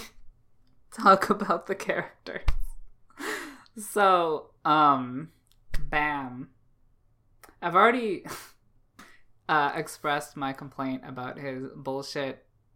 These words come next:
chosen one. No reason he ha-, he's the most powerful person in the world. Don't care. And <laughs> that's boring. Um, also, his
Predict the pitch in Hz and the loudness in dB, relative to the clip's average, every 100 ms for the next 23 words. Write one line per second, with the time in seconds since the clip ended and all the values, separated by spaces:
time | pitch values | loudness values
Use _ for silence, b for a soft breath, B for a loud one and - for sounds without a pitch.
0 | _ _ _ - _ _ - 151 143 135 | _ _ _ -20 _ _ -6 -4 -4 -6
1 | 135 131 131 131 131 - _ _ _ 156 | -4 -4 -4 -6 -8 -14 _ _ _ -10
2 | 147 151 139 139 135 143 135 139 139 151 | -6 -6 -6 -6 -8 -8 -8 -8 -8 -8
3 | 151 135 135 131 143 135 131 135 135 135 | -10 -8 -8 -8 -6 -8 -8 -12 -12 -12
4 | 143 135 131 127 127 127 - b b b | -12 -12 -10 -10 -10 -10 -10 b b b
5 | b b b b b b _ _ _ _ | b b b b b b _ _ _ _
6 | _ _ _ - 208 233 175 156 131 123 | _ _ _ -4 -2 -2 -2 -2 -2 -4
7 | 143 - _ _ _ - - 147 143 143 | -10 -16 _ _ _ 8 10 10 2 -4
8 | 139 135 135 147 160 143 131 127 147 - | -6 -8 -6 -2 2 0 -2 -6 -10 -10
9 | - - - - - 151 143 131 123 123 | -8 -10 -14 -20 0 4 6 4 0 -8
10 | 131 156 _ _ _ - _ _ _ - | -12 -14 _ _ _ -20 _ _ _ 2
11 | 185 - - 190 185 180 180 202 _ _ | 2 2 -2 -2 0 -2 -6 -10 _ _
12 | _ _ _ - 165 160 | _ _ _ -6 -4 -4